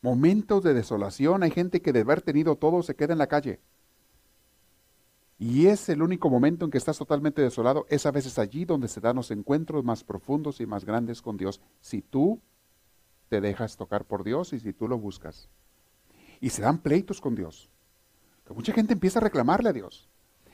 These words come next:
Pero el hecho de que le estés reclamando a Dios significa que ya estás orando, cosa que antes ni hacías. No le hace que le estés peleando y reclamando, por lo menos ya estás orando.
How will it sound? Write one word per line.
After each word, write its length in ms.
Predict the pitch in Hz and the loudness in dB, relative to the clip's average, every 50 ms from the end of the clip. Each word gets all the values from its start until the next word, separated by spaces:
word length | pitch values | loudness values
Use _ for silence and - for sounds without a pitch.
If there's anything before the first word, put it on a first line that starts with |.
| - - - | -20 -16 2
Pero 160 | - 170 170 | 6 6 8
el 80 | 165 190 | 8 6
hecho 180 | 233 - 294 285 | 6 6 4 2
de 100 | 254 240 | 2 4
que 120 | - 170 | 4 2
le 60 | 143 | 2
estés 280 | 131 - - 208 233 240 | 2 2 0 0 2 2
reclamando 500 | 247 226 - 175 175 160 185 220 214 214 | 2 2 4 4 2 4 4 4 4 4
a 40 | 185 | 4
Dios 240 | 151 170 208 214 | 6 6 4 4
significa 420 | 208 208 156 131 123 202 196 - 180 | 2 2 0 2 2 2 0 0 2
que 120 | 160 185 | 4 4
ya 60 | 190 202 | 4 4
estás 220 | - 220 208 - | 4 2 -2 0
orando, 600 | 190 208 233 262 285 269 247 247 - - - - _ _ _ _ _ _ _ _ _ _ _ _ _ _ _ _ _ _ _ _ _ _ _ _ _ _ _ _ _ _ _ _ - - - _ _ _ _ _ | 2 4 6 6 6 6 6 6 6 4 2 -4 _ _ _ _ _ _ _ _ _ _ _ _ _ _ _ _ _ _ _ _ _ _ _ _ _ _ _ _ _ _ _ _ -20 -20 -20 _ _ _ _ _
cosa 240 | - 220 220 - 208 | -6 -4 -4 -4 -2
que 120 | - 226 | 0 2
antes 180 | 233 226 233 214 | 2 4 4 4
ni 100 | 202 196 | 4 4
hacías. 640 | 170 - - 247 269 226 175 - - - - - _ _ _ _ _ _ _ - _ _ _ _ _ _ _ _ _ _ _ _ _ _ _ _ _ _ _ _ _ _ _ _ _ _ | 2 4 6 6 6 6 4 -2 -10 -16 -18 -20 _ _ _ _ _ _ _ -20 _ _ _ _ _ _ _ _ _ _ _ _ _ _ _ _ _ _ _ _ _ _ _ _ _ _
No 120 | - 214 254 | 2 4 6
le 120 | 269 277 | 8 8
hace 200 | 277 277 277 269 | 8 8 6 2
que 100 | - 233 | 2 4
le 60 | 196 | 4
estés 220 | 175 175 254 240 - | 4 2 0 -4 0
peleando 320 | - 208 208 240 247 247 | 2 6 6 6 6 8
y 20 | 233 | 4
reclamando, 480 | 208 - 185 185 233 254 240 226 - | 6 6 6 6 6 6 4 4 4
por 120 | - 208 208 | 4 4 4
lo 100 | 214 208 | 4 4
menos 220 | 240 262 254 254 | 4 4 4 6
ya 80 | 247 262 | 4 4
estás 220 | 254 - 247 - | 2 2 0 2
orando. 500 | 240 233 254 269 269 269 277 247 - - | 4 4 6 4 6 6 6 6 6 2